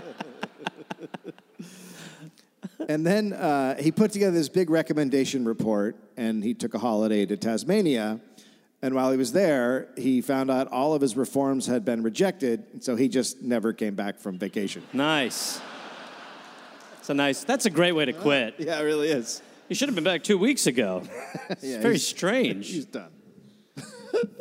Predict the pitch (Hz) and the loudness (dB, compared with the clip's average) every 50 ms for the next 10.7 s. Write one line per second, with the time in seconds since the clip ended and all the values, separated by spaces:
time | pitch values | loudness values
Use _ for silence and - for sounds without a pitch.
0 | 403 269 349 269 220 - - 302 - - _ - - - - - - - - - | -8 -8 -10 -12 -16 -16 -16 -16 -16 -16 _ -14 -10 -8 -8 -8 -10 -14 -20 -20
1 | - - - _ _ _ _ _ _ - _ _ _ _ _ _ _ - 160 147 | -20 -20 -20 _ _ _ _ _ _ -20 _ _ _ _ _ _ _ -2 0 2
2 | 143 143 143 139 143 - 131 - - - - 240 220 156 101 85 - - - - | 4 4 4 2 2 0 -2 -4 0 2 4 4 4 2 0 -4 -12 -12 -6 -4
3 | 135 135 135 135 139 139 143 156 - - - 185 190 180 185 180 170 165 175 208 | -2 0 0 0 0 -2 -4 -6 -6 -2 0 0 2 4 4 4 4 4 2 2
4 | 247 226 - - 147 143 147 127 - 151 139 - - 143 147 147 143 135 - 208 | 2 0 -4 -4 -2 -2 -2 -2 -2 -2 -4 -2 -2 -2 -2 -2 -2 0 2 2
5 | 254 285 311 359 349 294 214 - - - _ - _ _ _ _ _ _ _ _ | 2 4 2 2 0 -2 -6 -10 -16 -20 _ -20 _ _ _ _ _ _ _ _
6 | - 135 151 190 220 247 226 202 160 208 226 233 233 226 220 220 220 214 208 185 | -8 -4 -2 0 0 0 0 0 0 2 2 2 2 2 4 4 4 4 2 2
7 | 165 160 - - - - 156 180 226 226 - - - - - 123 98 85 82 82 | -2 -4 -10 -14 -8 -2 0 2 2 2 2 0 0 0 -2 -2 -4 -6 -12 -16
8 | - - - - - 131 - - 135 135 135 135 131 131 113 113 113 120 175 233 | -20 -20 -10 -6 -6 -6 -4 -2 -2 0 0 0 -2 -2 -2 -4 -2 0 2 2
9 | 262 262 262 262 254 247 - - - - - - 139 143 139 - - - - - | 2 2 0 0 0 -2 -2 -6 -8 -8 -4 0 0 0 0 -2 -6 -14 -8 -4
10 | 135 123 117 104 - - - 110 95 90 85 87 - | -2 -2 -2 -2 -4 -6 -8 -10 -10 -12 -14 -18 -20